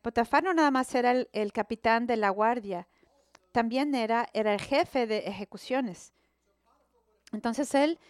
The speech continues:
habrá tenido el poder para simplemente ejecutar a Jo-, a José,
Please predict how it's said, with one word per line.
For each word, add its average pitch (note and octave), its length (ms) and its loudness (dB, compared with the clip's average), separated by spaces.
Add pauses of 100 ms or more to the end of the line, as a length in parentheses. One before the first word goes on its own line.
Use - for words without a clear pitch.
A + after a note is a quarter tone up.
(160)
habrá A3+ 320 4
tenido D4+ 280 2
el C#4+ 100 -2
poder A#3 440 2 (680)
para G#3+ 480 2 (140)
simplemente A#3+ 800 -4
ejecutar G#3 540 -6
a G3+ 40 -6
Jo-, G#3 240 -12
a G3 100 -8
José, G#3 460 -14